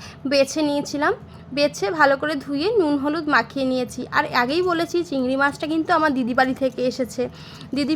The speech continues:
পাঠিয়েছিল। সেই চিংড়ি মাছই অনেক দিন ধরে খাচ্ছি, অনেক পাঠিয়েছিল,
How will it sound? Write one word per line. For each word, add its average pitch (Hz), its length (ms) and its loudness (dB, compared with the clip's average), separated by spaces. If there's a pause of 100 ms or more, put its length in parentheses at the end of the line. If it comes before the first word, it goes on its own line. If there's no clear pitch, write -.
পাঠিয়েছিল। 254 480 2 (140)
সেই 302 220 0
চিংড়ি 320 280 0
মাছই 349 220 0 (120)
অনেক 269 160 0 (100)
দিন 339 100 4 (100)
ধরে 311 220 2
খাচ্ছি, 240 380 -2 (200)
অনেক 339 180 4 (120)
পাঠিয়েছিল, 277 480 0